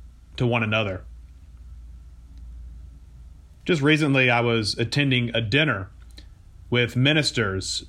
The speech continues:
from around the city, and they were from different denominations, they were different races, they represented different socioeconomic statuses, but we were all together and we all had a really good time.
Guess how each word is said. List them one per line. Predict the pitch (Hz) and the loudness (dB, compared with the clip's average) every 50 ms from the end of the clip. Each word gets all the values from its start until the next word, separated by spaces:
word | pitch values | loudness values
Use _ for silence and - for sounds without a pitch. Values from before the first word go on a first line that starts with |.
| - | -14
from | - - 127 123 117 113 113 107 110 | -6 -2 0 2 2 2 0 -2 -2
around | - 110 117 117 117 120 123 123 | 0 0 2 4 4 4 2 2
the | 117 110 | 0 0
city, | - - 127 120 123 139 143 139 | 0 0 2 2 4 4 4 2
and | 120 113 110 107 - - - - - - | 2 0 -2 -6 -8 -14 -20 -16 -6 -2
they | 123 123 | 0 2
were | 123 131 123 | 2 2 0
from | 123 - 120 113 | 0 0 0 2
different | 123 123 123 131 120 | 2 0 0 0 -2
denominations, | 113 113 110 107 104 107 110 117 147 180 185 175 - 180 165 165 165 156 135 | 0 0 0 0 -2 0 0 2 4 2 2 2 2 2 2 2 0 0 -2
they | - 104 101 | -2 -2 -2
were | 104 104 | -2 -2
different | 98 113 110 - 110 107 113 | -2 -2 -4 -4 -4 -2 0
races, | 120 135 156 165 160 160 - 156 151 151 151 147 143 131 123 | 2 4 4 4 2 2 0 2 2 2 2 2 0 0 0
they | 120 120 113 113 | 0 0 2 2
represented | 113 117 113 - - 117 107 123 120 117 113 107 | 0 0 -2 0 -2 0 0 2 0 0 0 0
different | 117 139 135 127 131 123 117 113 | 0 0 0 0 0 -2 -2 -2
socioeconomic | - - - 139 139 139 123 - 139 123 127 120 104 98 - 98 104 113 127 131 131 135 123 - - - - - - - - - - - - - - - - - | -2 -2 0 2 2 2 2 2 0 0 0 -2 -2 -4 -4 -2 0 0 0 2 2 0 -2 -4 -8 -18 -20 -20 -20 -20 -20 -20 -20 -20 -20 -20 -20 -20 -20 -14
statuses, | - - - - - 143 139 147 160 156 143 - - 131 127 123 120 120 117 120 - - - - - - - - - - - - - - - - - - - - - - - - - - - - | -6 -4 -2 0 2 4 4 4 4 2 0 0 2 2 2 2 2 0 -2 -4 -8 -10 -14 -18 -18 -16 -16 -16 -18 -18 -20 -20 -20 -20 -18 -18 -18 -18 -18 -18 -18 -20 -20 -20 -20 -20 -8 -2
but | 127 127 135 | 0 2 4
we | 139 143 | 4 4
were | 143 143 | 4 6
all | 139 151 208 254 | 4 4 4 6
together | 247 202 151 123 139 135 135 135 135 135 | 4 2 4 4 4 4 4 4 4 2
and | 135 - 123 123 123 | 2 2 2 4 4
we | 127 135 | 4 2
all | 127 127 175 202 | 2 4 4 4
had | 180 143 165 175 160 | 4 4 2 4 4
a | 135 117 | 4 2
really | 107 104 107 113 127 139 139 139 135 127 120 | 2 2 2 4 4 4 4 4 2 2 0
good | - 117 104 104 123 120 117 101 - | -2 -4 0 2 2 2 2 -2 -4
time. | - - - 123 120 104 98 95 90 90 87 | -6 -2 0 0 0 0 -2 -6 -8 -10 -14